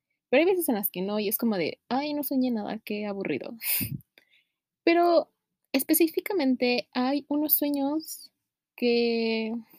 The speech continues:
No te voy a decir que sueño con La Llorona o la escucho o así, <laughs> güey, porque no. Hay veces en las que yo sueño que alguien está embarazada y a lo mejor a ustedes les parece una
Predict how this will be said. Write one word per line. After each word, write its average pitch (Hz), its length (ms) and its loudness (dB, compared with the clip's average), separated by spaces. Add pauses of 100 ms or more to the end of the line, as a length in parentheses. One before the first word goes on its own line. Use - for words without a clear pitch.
(800)
No 254 120 0
te 339 100 -2
voy 311 100 2
a - 20 0
decir 208 360 -2
que 208 140 -4
sueño 214 260 -4
con 190 120 -6
La 196 80 -6
Llorona 208 440 -4
o 208 80 -6
la 202 100 -6
escucho 214 580 -4
o 185 120 -2
así, 233 440 4
<laughs> 226 60 -2
güey, 208 300 -10
porque 202 340 -2
no. 202 340 -4 (280)
Hay 311 160 6
veces 349 260 2
en 330 80 0
las 262 140 2
que 214 120 -2
yo 214 120 -2
sueño 226 560 -2 (840)
que 226 200 6
alguien 240 280 0
está 233 220 -2
embarazada 202 640 -6
y 233 100 0
a 226 40 0
lo 226 60 0
mejor 233 240 -2
a 254 40 -2
ustedes 262 260 -2
les 240 160 -2
parece 226 280 -6
una 240 200 -4